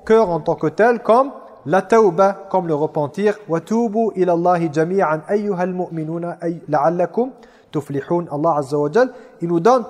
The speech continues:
l'ordre de se repentir vers lui, subhanahu wa ta'ala. On avait dit que l'essentiel du repentir, pour que le repentir soit accepté par Allah, subhanahu wa ta'ala, il faut que la personne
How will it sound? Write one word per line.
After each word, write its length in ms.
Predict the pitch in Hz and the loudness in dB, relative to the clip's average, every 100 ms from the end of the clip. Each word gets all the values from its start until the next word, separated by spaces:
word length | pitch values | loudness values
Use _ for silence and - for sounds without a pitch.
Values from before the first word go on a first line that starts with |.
| - - | -12 -4
l'ordre 500 | 175 220 185 127 - | 2 2 0 -4 -6
de 100 | 160 | -6
se 240 | 156 180 185 - - | -2 -2 -2 -8 -8
repentir 760 | 123 170 175 151 135 156 156 - | -2 -2 -2 -4 -2 -2 -2 -6
vers 260 | 117 147 131 | -4 -2 -2
lui, 260 | 139 170 151 | -2 -2 -4
subhanahu 560 | - 139 - 165 147 135 | -10 -12 -6 -4 -4 -6
wa 100 | 120 | -8
ta'ala. 480 | - 139 226 262 262 - - | -2 2 4 4 0 -6 -4
On 60 | 208 | 0
avait 260 | 254 226 | 2 2
dit 180 | 196 233 | 0 -2
que 260 | - 233 262 - - - - | 2 4 4 -2 -20 -20 -8
l'essentiel 720 | 185 285 - 254 233 - 254 226 | 0 0 2 2 2 2 2 2
du 100 | 220 | 2
repentir, 580 | 214 214 190 180 185 - | 0 0 -2 0 -2 -2
pour 180 | 185 | -4
que 100 | - | 0
le 100 | 185 | 2
repentir 520 | 180 202 214 202 196 - | 2 0 -2 -2 -4 -4
soit 260 | 180 180 | -2 0
accepté 480 | 185 - 180 - 208 | -2 -2 -6 -2 -2
par 200 | 202 170 | 2 0
Allah, 240 | 165 190 | 2 0
subhanahu 460 | 170 - 170 160 151 | -2 -8 -6 -4 -2
wa 100 | 147 | -2
ta'ala, 480 | 147 151 202 277 285 - - - - 208 | 0 4 4 4 0 -8 -20 -20 -8 -4
il 120 | 208 | 0
faut 160 | 254 | 2
que 120 | 247 254 | 2 2
la 120 | 233 | 2
personne 500 | 226 - 233 254 | 0 -2 2 2